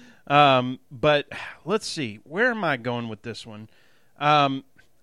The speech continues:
I, I hate to pick somebody who's already won 'cause, you know, I could go with a Chase. Uh, boy, Chase,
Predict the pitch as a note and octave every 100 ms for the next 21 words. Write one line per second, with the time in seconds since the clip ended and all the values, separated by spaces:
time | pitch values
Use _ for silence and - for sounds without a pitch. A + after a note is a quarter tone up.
0 | _ _ _ E3+ A3+ D#3 E3 - G3+ C#4
1 | - _ G3 - G#3 - G3 D#3 D#3 D#3
2 | C3+ - D#3 F3 D#3 B2 A#2+ D#3+ B2+ G#2+
3 | A2 - - _ _ _ E3 C#3 D#3+ D3
4 | E3+ D#3+ F3+ F3 B2+ - D3+ B2+ G#2+ -
5 | - - C#3+ A2 - F#3 E3+ - F3+ F3+